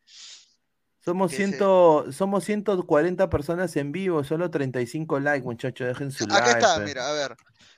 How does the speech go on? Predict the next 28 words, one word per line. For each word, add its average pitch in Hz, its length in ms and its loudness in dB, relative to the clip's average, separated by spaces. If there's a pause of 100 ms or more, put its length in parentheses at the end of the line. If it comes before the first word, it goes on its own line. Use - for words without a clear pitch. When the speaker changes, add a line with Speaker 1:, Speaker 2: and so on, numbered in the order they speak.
(240)
Speaker 2:
Galese 262 760 2
y 196 240 -10
Cáceda, 269 680 2
los 202 220 0
dos 285 200 2
arqueros 269 400 0
taparon 233 360 -2
el 220 60 -8
mismo 220 140 -12
equipo, 180 340 -14
en 147 80 -10
el 143 100 -14
Tiburones 185 500 -6
de 160 160 -6
Veracruz, 147 440 -6
que 175 140 -8
creo 233 140 0
que 233 100 -4
ya 247 60 2
no 240 60 0
existe 214 280 -8
ese 180 100 -10
equipo, 165 320 -10
¿no? 175 120 -8
Porque 156 280 -10
se 135 100 -16
Speaker 1:
No. 120 100 -8
Speaker 2:
quebró. 120 340 -2